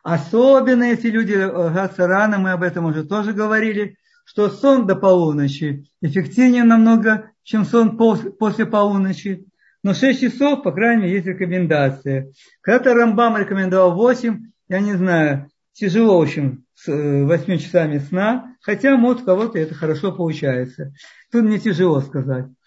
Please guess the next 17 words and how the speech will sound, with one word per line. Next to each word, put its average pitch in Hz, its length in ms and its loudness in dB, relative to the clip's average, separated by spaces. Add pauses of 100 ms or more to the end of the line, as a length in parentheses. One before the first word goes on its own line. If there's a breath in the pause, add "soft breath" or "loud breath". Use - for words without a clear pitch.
(260 soft breath)
Дальше. 233 580 2 (400)
Понятно, 254 480 4
что 226 540 0 (760)
любые 240 440 2
виды, 247 580 2
э, 208 720 -4
физической 226 420 0
активности – 143 800 -4 (220)
это 240 300 2
одно 233 240 4
из 247 100 0
основных, 240 880 2 (600)
одно 190 300 -2
из 214 80 -2
основных, 226 720 -2 (600)
э, 160 440 -2 (100)
средств 254 400 0